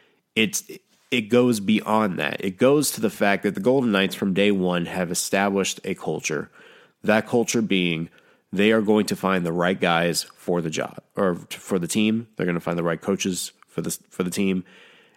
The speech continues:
and they're going to do whatever they can to keep that culture going for as long as they can.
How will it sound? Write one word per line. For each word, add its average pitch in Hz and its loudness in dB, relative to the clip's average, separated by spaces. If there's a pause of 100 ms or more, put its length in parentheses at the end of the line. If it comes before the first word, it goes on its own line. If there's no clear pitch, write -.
(180)
and 101 0
they're 98 2
going 95 4
to 90 0
do 95 0
whatever 90 2
they 117 4
can 98 -2
to - -6
keep 98 -4
that 104 2
culture 104 0
going 92 0
for 98 2
as 90 2
long 82 -2
as 82 -6
they 90 -4
can. 110 -2